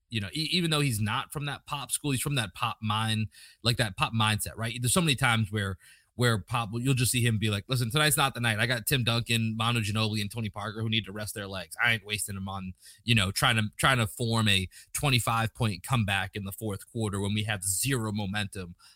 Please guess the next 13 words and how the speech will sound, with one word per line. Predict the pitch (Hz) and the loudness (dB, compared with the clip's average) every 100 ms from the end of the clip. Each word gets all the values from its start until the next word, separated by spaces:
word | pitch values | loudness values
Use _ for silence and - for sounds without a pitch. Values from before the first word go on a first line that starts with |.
| _ | _
on | 131 123 | 2 4
our | 104 | 2
side. | 101 113 98 | 0 -2 -2
Let's | 92 110 | -4 -4
throw | - 127 | 0 2
out, | 117 113 - | 2 0 0
like, | 107 - | -4 -2
you | 113 | -4
know, | 98 | -2
our | 98 101 | -4 -4
backup | 107 107 - 117 | -2 -2 -2 -6
lineup, | 120 120 123 117 | -4 -2 -2 -4
and | 101 | -6